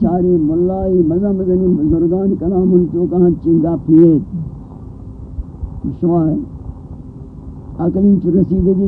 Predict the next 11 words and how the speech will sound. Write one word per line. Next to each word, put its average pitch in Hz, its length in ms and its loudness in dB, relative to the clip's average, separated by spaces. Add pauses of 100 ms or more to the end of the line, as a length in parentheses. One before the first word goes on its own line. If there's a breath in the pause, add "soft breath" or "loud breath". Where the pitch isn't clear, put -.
کتن 214 240 4
نہ 233 220 6
کہاں 180 220 2
شما 160 180 2
شپو 147 300 -2 (240)
یہ 180 200 2
فلان 190 320 2
بزرگ 196 420 2
آگوشتا 175 460 0
انچ 143 340 2
کا 127 120 -4